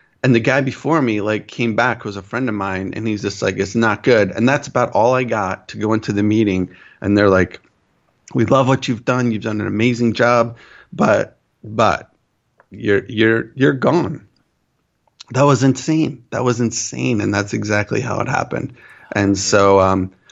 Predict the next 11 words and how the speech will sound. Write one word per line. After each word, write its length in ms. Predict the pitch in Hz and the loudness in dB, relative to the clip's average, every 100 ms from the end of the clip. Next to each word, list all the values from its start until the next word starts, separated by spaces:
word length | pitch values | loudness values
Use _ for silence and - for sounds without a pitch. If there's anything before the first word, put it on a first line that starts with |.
| - | -4
honestly, 340 | 185 196 190 | 0 0 0
that 180 | 117 143 | 0 2
was 140 | 139 107 | 2 0
it 140 | 107 | -4
for 120 | - | -4
me. 420 | 95 98 101 104 - | -6 -4 -4 -6 -6
Like, 320 | 113 117 - _ | -4 -4 -8 _
there's 160 | - 170 | 0 0
a 40 | 147 | 0
couple 260 | 143 139 | -2 -2
things. 380 | 120 139 120 117 | -2 0 0 0